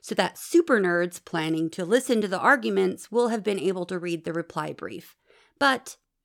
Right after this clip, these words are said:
a perfect world it is not. If the court somehow found the time to issue a merits opinion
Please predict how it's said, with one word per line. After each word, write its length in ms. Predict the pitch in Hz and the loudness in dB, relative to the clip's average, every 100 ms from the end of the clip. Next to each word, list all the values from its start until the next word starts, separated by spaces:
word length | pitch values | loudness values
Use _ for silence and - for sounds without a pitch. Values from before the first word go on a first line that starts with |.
| - | 0
a 80 | |
perfect 460 | 233 233 214 214 - | 0 2 0 -2 -2
world 420 | 180 156 160 151 - | -2 -2 -4 -8 -6
it 100 | 170 | -4
is 200 | 160 156 | -4 -4
not. 400 | 151 135 _ - _ _ _ _ _ _ _ _ _ _ _ _ | -6 -8 _ -20 _ _ _ _ _ _ _ _ _ _ _ _
If 140 | 240 233 | 0 0
the 100 | 277 | 0
court 340 | - 440 453 | 2 2 2
somehow 880 | - - 269 269 247 220 160 - - | -6 0 2 2 2 0 0 -6 -8
found 460 | - 220 226 240 | 0 2 2 2
the 60 | 233 | -2
time 360 | 220 202 190 | 0 2 2
to 220 | 190 196 180 | -2 -6 -4
issue 520 | 185 - 190 180 180 | -4 -4 -2 -2 -2
a 80 | - | -2
merits 560 | 185 190 208 262 262 - | 0 0 0 -2 -4 -6
opinion 720 | 190 180 160 160 156 156 175 | -6 -2 -2 0 -2 -4 -8